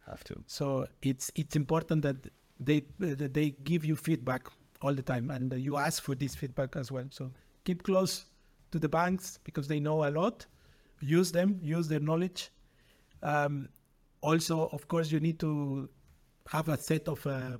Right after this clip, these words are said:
Speaker 2: professionals, uh, trade finance professionals, but not only, because, uh,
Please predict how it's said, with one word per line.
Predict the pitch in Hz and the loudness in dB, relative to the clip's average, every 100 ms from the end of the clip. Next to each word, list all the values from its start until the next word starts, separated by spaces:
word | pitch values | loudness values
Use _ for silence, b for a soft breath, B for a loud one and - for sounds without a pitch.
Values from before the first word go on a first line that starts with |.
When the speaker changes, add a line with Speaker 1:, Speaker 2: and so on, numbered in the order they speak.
| - | -8
Speaker 2:
professionals, | 131 156 - 143 135 127 - - | -4 -2 0 0 -2 -4 -12 -12
uh, | 143 135 | -10 -4
trade | 156 156 | -2 0
finance | 151 147 151 | -2 -4 -6
professionals, | - 170 185 196 190 - b b b b b - | -6 -4 -2 -2 -2 -8 b b b b b 0
but | 151 - - | 0 0 -2
not | 165 170 | 0 2
only, | 185 185 202 | 2 2 2
because, | 185 165 165 156 | 0 -2 -4 -2
uh, | 156 143 | -2 -2